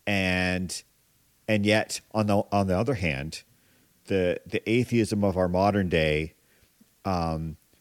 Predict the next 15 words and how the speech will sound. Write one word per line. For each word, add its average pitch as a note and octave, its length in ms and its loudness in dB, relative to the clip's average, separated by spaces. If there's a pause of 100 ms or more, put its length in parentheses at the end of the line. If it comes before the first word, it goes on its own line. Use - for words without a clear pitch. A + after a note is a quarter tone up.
(320)
uh, B1 260 -6 (800)
misses A2 640 2
that, G2 320 2 (120)
that, G2+ 600 0 (120)
uh, E2 480 2
that, D#2+ 500 -2 (120)
um, D2+ 420 -8 (420)
the E2+ 180 -8
teleology G2+ 1080 2 (680)
of G2+ 560 4 (340)
the, E2 600 -2 (100)
the F2+ 100 -4
rejection E2+ 640 -2
of D#2+ 420 -6
the, D#2 300 -2